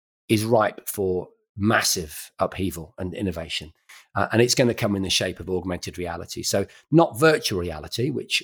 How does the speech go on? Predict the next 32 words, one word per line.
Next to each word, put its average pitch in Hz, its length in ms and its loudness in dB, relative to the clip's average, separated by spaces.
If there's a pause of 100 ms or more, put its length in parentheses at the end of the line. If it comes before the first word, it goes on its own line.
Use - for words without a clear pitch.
most 107 280 0
people 98 280 -2
will 95 260 -6 (120)
understand, 98 560 -2 (440)
which 123 140 6
of 127 80 4
course 131 200 6
is 123 120 0
you 135 80 2
fully 131 320 6
immersed 107 640 2 (460)
inside 117 460 6
a, 95 320 -6
a 87 80 -8
virtual 87 460 -6
world, 78 360 -14 (320)
but 127 220 4
augmented 123 480 4
reality 90 500 -4
being 92 380 -2 (300)
something 139 380 6
in 127 100 6
between 127 680 4 (280)
you 143 200 4
looking 139 320 6
at 123 60 -6
your 117 180 2
lounge 113 540 2
and 101 180 -6
your 98 240 -4
coffee 120 300 0
table, 107 680 -2